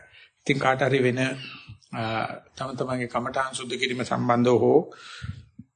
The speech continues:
එහෙම නැත්නම් මම මේ දීපු උත්තර සම්බන්ධව හෝ එහෙම නැත්නම් ධර්ම සාකච්ඡාවට අදාළ වෙන කියන්න කරන දෙයක් තියෙනවා නම් කරුණාකරලා ඉදිරිපත් කරමු. නැත්නම් අපි මේ විනාඩි විස්සත් ඊගාට කරන්න තියෙන සක්මන් භාවනාවටම යා කරලා,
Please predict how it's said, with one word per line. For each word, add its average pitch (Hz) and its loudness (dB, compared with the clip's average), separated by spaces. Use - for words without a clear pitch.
එහෙම 143 2
නැත්නම් 131 2
මම 123 -2
මේ 117 -6
දීපු 127 -4
උත්තර 135 2
සම්බන්ධව 123 0
හෝ 127 6
එහෙම - -12
නැත්නම් 120 -4
ධර්ම 120 0
සාකච්ඡාවට 127 -2
අදාළ 123 -2
වෙන 131 4
කියන්න 127 0
කරන 131 0
දෙයක් 120 0
තියෙනවා 127 -2
නම් 139 -10
කරුණාකරලා 123 -4
ඉදිරිපත් 120 -12
කරමු. 120 -10
නැත්නම් 120 -4
අපි 113 -4
මේ 117 0
විනාඩි 113 -2
විස්සත් 110 0
ඊගාට 123 4
කරන්න 120 0
තියෙන 117 -8
සක්මන් 123 -4
භාවනාවටම 117 0
යා 110 2
කරලා, 131 0